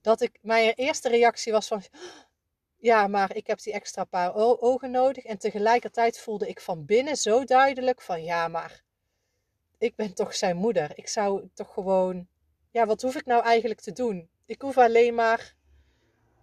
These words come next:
zijn signalen te volgen. Dus hoezo zou ik niet weten wat hij nodig heeft?" En het was die dag en dat moment dat ik nooit meer zal vergeten. Ik weet nog precies waar ik stond in de kamer. Ik weet nog precies waar Dana Os was.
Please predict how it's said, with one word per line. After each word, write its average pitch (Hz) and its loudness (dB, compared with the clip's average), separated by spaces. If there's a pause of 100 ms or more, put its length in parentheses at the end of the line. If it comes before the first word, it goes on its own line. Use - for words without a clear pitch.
(300)
zijn 262 4
signalen 277 0
te 202 -12
volgen. 180 -6 (300)
Dus 226 0
hoezo 240 2
zou 240 4
ik 240 -2
niet 247 -8
weten 247 0
wat 240 -4
hij 233 0
nodig 254 -4
heeft?" 170 -6
En 202 -8
het 208 -8
was 208 0
die 247 -6
dag 233 2
en 202 -6
dat 240 2
moment 214 -4
dat 202 -8
ik - -20
nooit 240 -6
meer 208 -10
zal 208 0
vergeten. 214 -2
Ik - -20
weet 165 -14
nog - -20
precies - -10
waar 285 0
ik - -14
stond 240 -6
in 233 0
de 214 -4
kamer. 202 -2
Ik - -20
weet 180 -8
nog 175 -14
precies 254 -6
waar 262 4
Dana 226 2
Os 196 -4
was. 196 -4